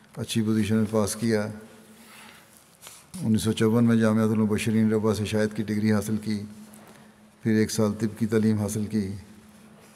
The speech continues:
چھپن سے ستاون تک انہوں کو وکالت تبشیر ربا میں خدمت کی توفیق ملی۔ انیس سو اٹھاون میں یہ سیرا لیون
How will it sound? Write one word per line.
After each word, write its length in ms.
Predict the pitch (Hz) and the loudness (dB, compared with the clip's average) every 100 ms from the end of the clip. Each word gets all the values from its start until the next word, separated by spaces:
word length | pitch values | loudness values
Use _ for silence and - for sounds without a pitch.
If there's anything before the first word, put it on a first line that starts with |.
| - - | -18 -4
چھپن 360 | 110 107 123 | -4 0 0
سے 160 | 107 110 | 2 -2
ستاون 440 | - 110 107 110 | 0 0 2 2
تک 80 | 110 110 | 2 0
انہوں 300 | 110 107 104 107 104 | 2 2 2 0 0
کو 380 | 107 104 101 107 | 0 2 0 -4
وکالت 420 | 101 104 104 104 | -4 -2 -2 -4
تبشیر 300 | 107 - 110 | -8 -4 -2
ربا 280 | 104 101 107 | 0 2 0
میں 100 | 107 | 0
خدمت 220 | 107 110 | -2 -2
کی 140 | 113 110 | -2 -2
توفیق 360 | 107 110 107 | -2 -4 -4
ملی۔ 280 | 110 104 98 - - - - - - - - - - _ _ _ | -4 -4 -6 -10 -18 -20 -20 -20 -20 -20 -20 -20 -20 _ _ _
انیس 400 | - - 107 104 | -18 -4 -2 0
سو 100 | 104 | 2
اٹھاون 420 | 110 107 107 117 120 | 2 2 2 4 2
میں 260 | 117 104 98 95 - - - - - - 127 | 2 2 -2 -8 -14 -20 -20 -20 -20 -20 -12
یہ 160 | 117 92 | -8 -4
سیرا 280 | 110 107 | 2 2
لیون 300 | 110 113 110 | 4 2 2